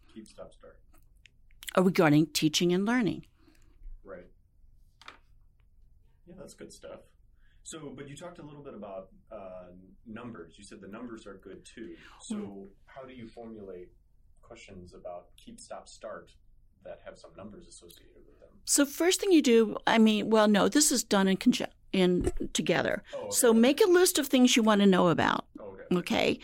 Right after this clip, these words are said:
Speaker 2: And then you can also, if you've taught here for a while or before, you've got ices. And so look at those ices items and, and saying, "Ah, this is something and, and it's working well, it's,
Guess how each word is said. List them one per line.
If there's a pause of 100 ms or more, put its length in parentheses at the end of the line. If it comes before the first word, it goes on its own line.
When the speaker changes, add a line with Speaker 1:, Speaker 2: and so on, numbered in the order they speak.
(260)
Speaker 2:
And
then
you
can
also,
if
you've
taught
here
for
a
while (200)
or
before, (300)
you've
got
ices. (720)
And
so
look
at
those
ices
items (300)
and, (120)
and
saying, (280)
"Ah, (280)
this
is
something
and,
and
it's
working
well,
it's,